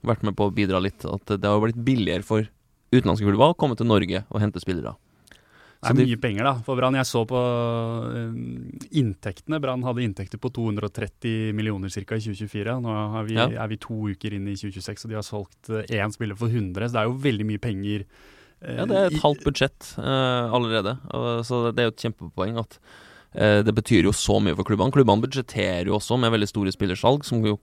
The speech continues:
Speaker 1: man kan si er litt usikkert, men sånn som markedet er nå, sånn som verdien er for norske spillere, så er det ikke bare Brann,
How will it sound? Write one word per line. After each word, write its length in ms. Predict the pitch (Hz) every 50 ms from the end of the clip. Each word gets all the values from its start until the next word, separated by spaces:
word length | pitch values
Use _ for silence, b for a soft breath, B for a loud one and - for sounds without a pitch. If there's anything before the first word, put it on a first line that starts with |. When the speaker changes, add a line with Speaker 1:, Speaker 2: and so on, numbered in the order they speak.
| -
Speaker 1:
man 140 | 98 95 101
kan 140 | - 101 98
si 160 | - - 101
er 60 | 92
litt 140 | 90 92 -
usikkert, 400 | 110 110 101 - 82 - 113 123
men 120 | 131 120 113
sånn 140 | - 110
som 100 | 110 113
markedet 320 | 107 104 101 - - 76 90
er 160 | 95 95 98
nå, 220 | 104 127 170 220 - b b b b
sånn 120 | - 120 107
som 100 | 101 107
verdien 400 | 104 104 107 101 90 90 90 92
er 80 | 95 95
for 80 | 104 101
norske 220 | 101 98 - 107
spillere, 400 | - - 90 85 87 87 151 143 -
så 120 | - -
er 60 | 120
det 80 | 107 -
ikke 100 | 143 143
bare 80 | 127 107
Brann, 240 | 107 110 139 165